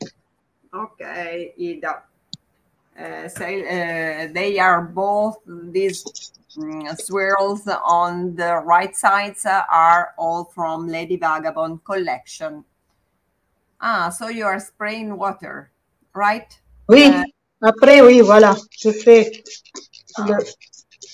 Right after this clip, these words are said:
Speaker 1: pratique. <laughs>
Speaker 2: Voilà. Je passe l'eau.
Speaker 1: Ah.
Speaker 2: Et
Speaker 1: I like
Speaker 2: atten-,
Speaker 1: it.
Speaker 2: attention, hein,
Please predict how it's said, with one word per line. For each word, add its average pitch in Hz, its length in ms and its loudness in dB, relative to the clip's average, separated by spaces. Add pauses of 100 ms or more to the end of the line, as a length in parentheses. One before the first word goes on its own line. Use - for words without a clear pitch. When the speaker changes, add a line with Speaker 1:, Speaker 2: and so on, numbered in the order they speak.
Speaker 1:
pratique. 202 500 -12 (200)
<laughs> 269 460 -6 (580)
Speaker 2:
Voilà. 214 340 0 (840)
Je 226 100 8 (140)
passe 262 500 4 (1300)
l'eau. 233 440 8 (760)
Speaker 1:
Ah. 170 440 -16 (1040)
Speaker 2:
Et 240 80 2
Speaker 1:
I 269 180 4
like 320 100 -8 (120)
Speaker 2:
atten-, 240 300 4
Speaker 1:
it. - 220 -2
Speaker 2:
attention, 269 580 6
hein, 277 160 6